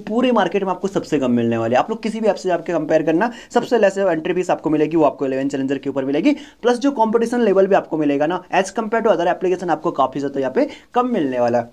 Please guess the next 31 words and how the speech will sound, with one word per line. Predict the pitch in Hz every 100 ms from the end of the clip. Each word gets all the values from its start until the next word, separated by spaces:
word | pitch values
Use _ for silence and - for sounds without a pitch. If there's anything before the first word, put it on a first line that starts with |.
| -
तीसरा | 233 269
आपको | 247 240
यहाँ | 233
पे |
जो | 226
बेनिफिट | 190 175 190 196
मिलेगा | 180 185
वो | 180
है | 180
रैंक | 160 143 143
लेस | 160 156
को | 165
लेके, | 156 247
क्योंकि | 254 233
कबड्डी | 226 196 190 175
में | 214
अक्सर | 180 -
आप | 175 170
लोग | 160
देखते | 156 220
हो, | 269 - -
चाहे | 202
स्मॉल | 208 208 220
लीग | 226
खेलो, | 214
चाहे | 208
आप | 190
लोग | 202
ग्रैंड | 165 151
लीग | 170
खेलो, | 165 180 269